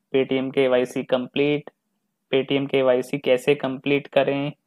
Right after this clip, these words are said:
ठीक है ना। यहाँ पे सारी चीज़ें आ गई हैं, तो आप यहाँ से इस तरीके से अपने hashtags को यहाँ से आपको copy कर लेना है, copy नहीं तो यहाँ से देख के आपको वहाँ पे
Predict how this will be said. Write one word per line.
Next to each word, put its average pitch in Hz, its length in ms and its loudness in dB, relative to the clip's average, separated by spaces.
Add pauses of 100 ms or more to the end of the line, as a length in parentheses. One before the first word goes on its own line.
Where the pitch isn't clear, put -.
(1200)
ठीक 135 220 -2
है 156 80 4
ना। 175 80 2
यहाँ 156 240 2
पे 143 120 -4
सारी 135 300 4
चीज़ें 143 300 2
आ 127 120 6
गई 139 140 0
हैं, 143 220 -4
तो 139 100 0
आप 131 160 2
यहाँ 131 240 -2
से 151 220 2 (140)
इस 147 200 -4
तरीके 131 300 0
से - 160 0
अपने 151 220 -2
hashtags 135 560 -2
को 156 220 -4 (380)
यहाँ 139 160 0
से 147 140 2
आपको 139 280 2
copy 131 340 2
कर 139 140 6
लेना 135 280 0
है, 143 200 -2
copy - 320 -2
नहीं 139 200 -2
तो 143 120 -2
यहाँ 131 240 -2
से 135 200 0
देख 127 320 0
के 143 140 4
आपको 127 300 0
वहाँ 131 260 0
पे 156 200 0